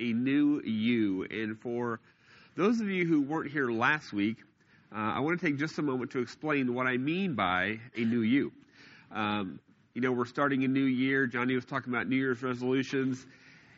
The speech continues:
And it would be easy for you to be led to believe that I'm proposing that you become a new you this year. Um, but for those of you who are already following Jesus,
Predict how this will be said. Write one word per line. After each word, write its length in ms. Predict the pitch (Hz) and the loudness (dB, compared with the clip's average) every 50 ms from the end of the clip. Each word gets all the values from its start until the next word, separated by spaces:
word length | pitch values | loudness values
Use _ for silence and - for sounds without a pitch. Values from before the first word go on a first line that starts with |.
| _ _ - | _ _ -2
And 100 | 127 135 | 0 2
it 60 | 135 | 4
would 160 | 135 139 123 | 2 2 2
be 120 | 123 123 - | 2 0 2
easy 360 | 156 170 190 196 160 165 160 | 4 4 4 4 4 2 0
for 140 | 139 160 160 | 2 2 2
you 280 | 147 139 139 139 139 | 4 6 6 6 6
to 100 | 127 - | 4 2
be 140 | 127 123 127 | 2 2 4
led 300 | 127 131 139 143 147 139 | 4 4 4 2 2 2
to 60 | 139 | 0
believe 680 | 131 131 123 123 131 139 135 127 117 113 117 120 - - - - - - - - - | 2 2 4 4 6 6 6 6 4 2 0 0 -4 -10 -18 -20 -20 -20 -20 -6 -2
that 120 | 117 113 | 0 2
I'm 140 | 113 120 123 | 2 2 2
proposing 1000 | 123 139 113 - - - 156 202 214 226 202 147 123 117 104 107 113 131 156 151 - - - - _ - _ _ _ _ _ _ | 0 -2 -4 -4 -6 -6 -2 0 2 2 2 2 2 2 2 2 2 -2 -6 -8 -16 -20 -20 -20 _ -20 _ _ _ _ _ _
that 160 | 135 127 92 | -2 -2 -2
you 180 | - 127 135 151 | -2 -4 -4 -2
become 840 | 139 131 139 113 - - - 190 160 135 127 120 123 127 135 135 135 - - | 2 2 2 2 0 -8 -6 -4 -2 -2 0 0 -2 -2 -4 -6 -12 -8 -2
a 60 | 127 | 0
new 260 | 123 123 127 127 123 | 0 2 4 2 2
you 260 | 113 107 110 117 107 | 4 2 2 2 0
this 260 | 95 90 80 - - - | 0 -2 -4 -6 -6 -8
year. 200 | 76 64 - - - - - - _ - - - - - - - - - | -8 -8 -8 -10 -18 -20 -20 -20 _ -20 -20 -20 -20 -20 -20 -20 -20 -8
Um, 380 | - 107 104 101 95 90 90 101 | -4 -2 0 0 0 -2 -4 -4
but 140 | 107 120 95 - | -4 -6 -6 -4
for 120 | - 127 | -4 -2
those 320 | 113 127 143 175 196 190 | 0 2 2 2 2 2
of 100 | 196 175 | 0 -2
you 180 | 180 185 185 175 | 0 0 -2 -2
who 220 | 151 160 160 135 | 0 0 0 0
are 140 | 120 120 - | 0 0 0
already 320 | - 135 151 156 160 156 147 | 0 -2 0 0 -2 -2 -4
following 480 | 139 - 143 147 147 147 139 131 123 | -2 -2 -2 0 0 2 2 0 0
Jesus, 480 | 110 139 165 214 185 127 104 98 120 | 0 2 2 2 2 2 0 0 -2